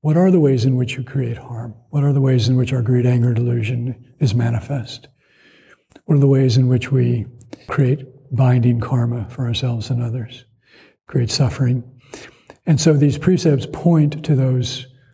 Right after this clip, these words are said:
states of mind and action and thought, and also offer the, um, medicine. How do we take that same energy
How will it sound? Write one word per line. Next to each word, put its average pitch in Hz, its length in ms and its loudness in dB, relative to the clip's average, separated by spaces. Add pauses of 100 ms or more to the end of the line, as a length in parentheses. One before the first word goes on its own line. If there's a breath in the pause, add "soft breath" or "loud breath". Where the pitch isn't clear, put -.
(140)
states 131 480 -2
of 117 100 -2
mind 120 580 -2
and 117 140 -8
action 113 520 -8 (340)
and 113 160 -8
thought, 127 340 -6 (760 soft breath)
and 151 140 4
also 151 360 4
offer 156 640 0
the, 127 440 0 (400 loud breath)
um, 117 440 -8
medicine. 143 440 -2 (920)
How 147 120 0
do 139 60 2
we 131 80 2
take 139 200 2
that 123 180 0
same 160 340 4
energy 123 500 0